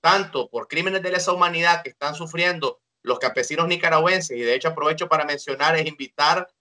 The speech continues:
a que, eh, también en, en, este, el domingo ve-, este domingo vean, este, después de tu programa por redes sociales, Carlos Fernando, si me permitís, eh, Nicaragua Campesina, que documenta, eh, los crímenes de lesa humanidad del Frente Sandinista. ¿Y por qué esto es,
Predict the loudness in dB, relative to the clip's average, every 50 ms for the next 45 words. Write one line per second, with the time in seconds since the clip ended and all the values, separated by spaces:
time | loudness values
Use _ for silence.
0 | _ _ _ -4 -2 -2 -2 -2 -2 -2 0 0 2 0 0 0 -2 -2 0 2
1 | 2 0 0 -2 -6 -8 -6 -6 -4 -2 -2 -2 -2 -4 -4 -4 -6 -6 -6 -6
2 | -6 -6 _ -4 -2 -2 -2 -2 -2 -2 -4 -2 -2 -2 -2 2 2 2 4 4
3 | 2 2 4 2 2 0 0 0 2 2 2 2 2 2 2 2 2 2 4 4
4 | 6 6 4 4 2 -4 -6 -6 -8 -10 _ -6 -4 0 2 2 2 0 0 -6
5 | -6 -2 -2 -2 -2 -2 -6 -10 -8 -2 2 4 4 6 6 6 6 6 4 0
6 | 0 -2 -6 -4 0 0 0 0 -2 -6 -6 -2 0 0 0 0 -2 -2 -2 -2
7 | -2 -2 -4 -2 0 0 0 2 0 -2 -4 _ _ _ _ _ _ -8 -4 -4
8 | -4 0 0 -2 0 0 -4 -4 -2 -2 -2 0 -2 -2 -2 0 0 0 0 0
9 | -4 0 2 4 4 4 4 4 2 2 0 -2 -2 -4 -6 -2 0 0 0 2
10 | 0 0 0 2 2 2 2 0 -4 -4 0 0 0 0 0 -2 2 2 2 2
11 | 2 -2 _ -20 _ _ _ _ -2 0 0 2 2 0 -2 0 -2 -2 0 0
12 | 0 0 0 -2 -2 -2 -2 -2 -2 -2 0 0 0 0 0 0 -2 -4 -4 -4
13 | -4 -4 -4 -2 -2 -2 -2 -4 -10 -8 -8 -6 -2 0 2 2 2 4 2 2
14 | 2